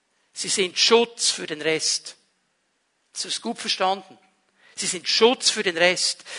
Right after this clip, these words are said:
Weil Paulus, der hat doch keine Animositäten gegen diesen Typen. Der hat doch nichts gegen die. Ja, vielleicht, dass sie nicht in der Ordnung Gottes leben, aber sonst nichts. Aber er weiß, wenn ich nicht reagiere hier,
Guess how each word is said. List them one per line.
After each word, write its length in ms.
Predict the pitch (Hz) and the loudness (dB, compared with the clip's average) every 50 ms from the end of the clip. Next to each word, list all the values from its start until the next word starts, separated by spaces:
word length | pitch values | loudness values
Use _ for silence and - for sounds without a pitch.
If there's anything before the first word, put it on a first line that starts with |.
| - - - - - | -12 -12 -12 0 4
Weil 160 | 185 185 185 | 6 6 6
Paulus, 520 | - - - 196 208 226 254 262 254 - - - - - | 4 6 8 10 10 10 10 8 6 0 -4 -6 -4 2
der 180 | - 233 190 190 | 4 4 6 6
hat 200 | 247 262 262 - | 4 4 4 2
doch 120 | 254 - | 0 0
keine 320 | - - 240 233 233 233 - | 4 6 6 6 6 6 6
Animositäten 960 | 214 240 247 254 247 233 240 226 226 226 - - 214 226 277 349 - - 381 | 8 6 6 6 4 2 2 2 2 2 2 6 6 6 6 4 0 -2 0
gegen 240 | 392 392 370 403 | 0 0 0 0
diesen 260 | 403 415 - - 403 - | -4 -4 -4 -6 -6 -6
Typen. 400 | - 480 494 494 - - - _ _ _ _ _ _ _ _ _ _ _ - - - - | -6 -6 -6 -8 -12 -18 -20 _ _ _ _ _ _ _ _ _ _ _ -20 -18 -6 0
Der 140 | - 220 180 | 4 6 10
hat 200 | 202 240 277 - 302 | 10 10 8 8 4
doch 80 | - | -2
nichts 340 | 269 311 302 - - - - | 0 0 0 0 0 0 2
gegen 340 | - 285 302 294 - 294 269 | 2 2 2 2 0 -6 -8
die. 400 | - 427 415 381 302 - 107 - _ _ - - | -6 -4 -4 -4 -4 -6 -12 -20 _ _ -12 -10
Ja, 80 | 156 151 | -8 -4
vielleicht, 380 | 165 190 185 180 185 175 - | 2 6 8 8 8 6 2
dass 100 | - 151 | -2 -4
sie 100 | - 190 | -4 -4
nicht 180 | 190 196 - - | -4 -4 -6 -4
in 40 | 185 | -2
der 140 | 160 160 170 | 0 0 2
Ordnung 260 | 165 175 175 170 175 | 2 2 0 -2 -2
Gottes 360 | 180 - 359 359 - 349 254 | 0 0 0 0 0 -4 -4
leben, 220 | 320 339 277 190 190 | -2 0 0 0 0
aber 120 | 170 170 | -2 -4
sonst 380 | - 285 277 269 247 - - - | 0 0 2 2 2 0 0 2
nichts. 560 | 233 320 415 - - - - - - - - _ _ _ _ _ _ _ _ _ _ - - - - - | 4 2 2 2 -2 -6 -4 -4 -4 -6 -8 _ _ _ _ _ _ _ _ _ _ -16 -12 -4 4 6
Aber 160 | 214 220 220 | 8 10 10
er 180 | 214 214 202 190 | 10 8 10 10
weiß, 440 | 214 214 240 285 311 - - - 160 | 8 8 8 8 6 4 0 0 2
wenn 300 | 160 214 233 269 294 330 349 - | 4 6 6 6 4 0 -6 -2
ich 380 | - 240 254 277 - - - | 2 4 4 4 2 -2 -4
nicht 360 | 208 208 240 269 254 - - - | 0 2 2 2 2 0 0 4
reagiere 600 | 233 233 233 226 214 - 226 233 254 285 294 302 | 6 8 8 8 6 4 4 4 6 6 6 6
hier, 360 | 240 254 294 302 226 156 | 6 6 6 6 4 2